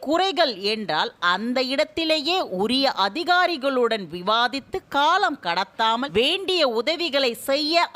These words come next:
ஆணையிட்டு விடுவார். சில பிரச்சனைகளுக்கு அதிகாரிகளுடன் விவாதிக்க வேண்டியிருக்கும், அங்கே வைத்தே விவாதிக்க கூறுவார். காஞ்சிபுரம் தொகுதியில் சட்டமன்ற உறுப்பினராக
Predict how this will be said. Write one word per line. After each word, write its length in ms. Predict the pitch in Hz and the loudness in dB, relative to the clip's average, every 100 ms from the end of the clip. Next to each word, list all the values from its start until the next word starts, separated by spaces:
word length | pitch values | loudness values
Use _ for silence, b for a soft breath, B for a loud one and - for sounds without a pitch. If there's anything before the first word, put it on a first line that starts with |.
| 202 | 2
ஆணையிட்டு 500 | 254 294 277 262 294 247 | 2 2 -2 -4 -4 -2
விடுவார். 480 | 214 202 180 147 - - - - | -2 0 2 0 -2 -10 -18 -4
சில 260 | 381 415 480 - | 0 2 0 0
பிரச்சனைகளுக்கு 920 | 277 277 480 466 392 277 254 - 320 - 190 | -2 0 -2 -2 0 0 -2 -2 -4 0 -2
அதிகாரிகளுடன் 920 | 214 339 392 403 370 302 277 247 339 247 | -2 2 2 2 0 -2 0 0 -2 -4
விவாதிக்க 560 | 254 320 359 359 - 311 285 | 0 2 2 -2 -2 0 0
வேண்டியிருக்கும், 640 | 285 285 269 214 233 196 - 185 | -2 -2 -4 -2 -4 -4 -4 -2
அங்கே 320 | 247 262 302 269 | 0 2 2 2
வைத்தே 380 | 277 294 359 392 254 | 0 -2 -2 0 2
விவாதிக்க 600 | 233 254 247 262 262 240 - | 2 4 2 0 -2 -2 0
கூறுவார். 560 | 302 262 208 165 135 - - - - | 0 2 2 2 0 -6 -20 -6 0
காஞ்சிபுரம் 680 | 320 415 415 440 403 392 285 | 2 2 0 -2 0 -2 -2
தொகுதியில் 580 | 277 254 254 262 226 247 | -2 -2 -2 -2 -4 -2
சட்டமன்ற 720 | 240 226 - 392 370 359 320 285 214 | 0 0 0 -2 0 0 0 0 0
உறுப்பினராக 760 | 254 415 381 370 339 320 302 | -4 -2 -2 0 2 2 0